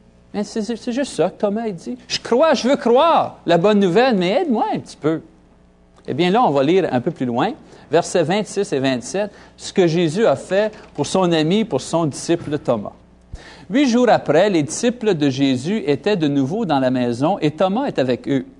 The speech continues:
Jésus vint, les portes étant fermées, et debout au milieu d'eux, il leur dit, « Que la paix soit avec vous. » Puis il dit à Thomas, «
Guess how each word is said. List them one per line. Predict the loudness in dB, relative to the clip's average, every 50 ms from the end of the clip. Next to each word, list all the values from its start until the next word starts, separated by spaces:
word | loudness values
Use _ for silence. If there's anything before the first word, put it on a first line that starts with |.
| -20 _ -20 -20 -20 -14 -8
Jésus | -2 0 0 0 2 0 0
vint, | -2 0 -2 -2 -2 -2 -4 -8 -14 -20 -12 _
les | -2 -2
portes | 0 2 0 0 0 0 -2
étant | -2 0 0 2 2 0 0
fermées, | 0 0 0 0 2 2 2 2 2 0 0 0
et | -2 0
debout | 0 0 0 0 0 2
au | 2 2
milieu | 2 2 2 2 2 0
d'eux, | 0 0 0 0 0 0 -2 -4
il | -2 0
leur | 0 0 0 -2
dit, « | -4 -10 -10 -6 -4 -4 -4 -6 -8 _ _ _
Que | -2 0
la | 2 2 2
paix | 0 -2 -4 -2 -2 -2
soit | -4 -4 -2 0 0
avec | 0 0 -2 -4 -6
vous. » | -6 -10 -10 -8 -8 -8 -8 -10 -18 -20 _ _ _ -20 -20 -20 _
Puis | -2 0 2 2 2 0 0 -2
il | -2 -2
dit | -2 -2 0 0
à | 0 0
Thomas, « | 0 -2 -2 0 0 0 0 0 -2 -2